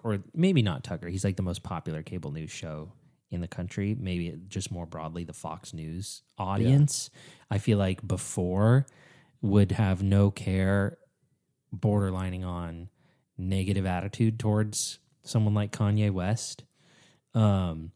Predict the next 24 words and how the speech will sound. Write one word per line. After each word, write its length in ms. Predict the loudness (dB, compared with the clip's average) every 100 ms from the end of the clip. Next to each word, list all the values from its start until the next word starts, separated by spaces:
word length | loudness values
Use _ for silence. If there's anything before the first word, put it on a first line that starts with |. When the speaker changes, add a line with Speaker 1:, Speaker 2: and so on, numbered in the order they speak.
| _ _ -20 -4
Speaker 1:
and 100 | 0
so 180 | 4 4
it 80 | 2 0
is, 380 | 2 2 0 -10 -6
I 100 | -2
guess 240 | 2 4 4
I'm 160 | 2
just 340 | 4 2 2 -2
like, 400 | -2 -4 -8 -20 _ _ _ -18 0
wait, 160 | 2 2
why 360 | 0 -2 2 6
is 320 | 8 6 4
he 440 | -4 0 2 2 0 -4
on 640 | 0 2 2 2 -2 -6 -10 _ _ _ _ _ _ _ _ _ _ _ _ -12
the 180 | -4 -2
news? 540 | 0 -2 -4 -12 -10 -2
Like, 240 | 0 2
what? 580 | -2 4 8 8 4 -6 _ _ _ _ _ _ _ _ _ _ _ _ _ _ _ _
'Cause 200 | 6 8
it's 160 | 8 4
not 440 | 4 6 6 4
news 640 | 0 4 10 12 12 8 4
other 280 | 0 4 6
than, 440 | 4 2 0 -2